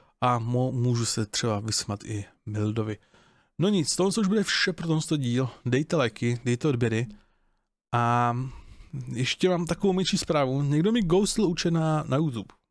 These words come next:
nebo přesně řečeno ten kanál. Někdo si dal tu práci, nebo si to zaplatil, že mi přidal šedesát pět odběra-, odběratelů. Jestli to byl někdo z vás, tak to prosím vás nedělejte, protože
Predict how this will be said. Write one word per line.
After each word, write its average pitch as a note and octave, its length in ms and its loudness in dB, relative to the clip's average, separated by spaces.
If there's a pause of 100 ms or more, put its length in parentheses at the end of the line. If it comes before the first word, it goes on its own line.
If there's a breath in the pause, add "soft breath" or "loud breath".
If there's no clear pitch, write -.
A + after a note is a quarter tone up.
(200)
nebo A#2+ 140 2
přesně B2+ 280 0
řečeno A#2+ 200 -2
ten B2 160 -2 (140)
kanál. B2 300 -2 (760 soft breath)
Někdo C#3 160 2
si - 120 -2
dal E3+ 120 4
tu E3 120 -2
práci, D3 580 2
nebo C3 240 -4
si - 100 -6
to D3+ 100 0
zaplatil, C3 560 0
že C3 100 2
mi C#3+ 120 2
přidal D3+ 320 0
šedesát D3+ 420 0
pět E3 140 0
odběra-, D#3+ 340 0 (140)
odběratelů. D#3+ 600 0 (680 loud breath)
Jestli E3 120 -2
to A3+ 120 4
byl B3+ 140 4
někdo A3 260 2
z C3 60 -2
vás, D3 420 0 (440)
tak - 120 -8 (200)
to D#3 220 2
prosím - 360 -4
vás D3+ 140 2
nedělejte, B2 460 0
protože C#3 520 0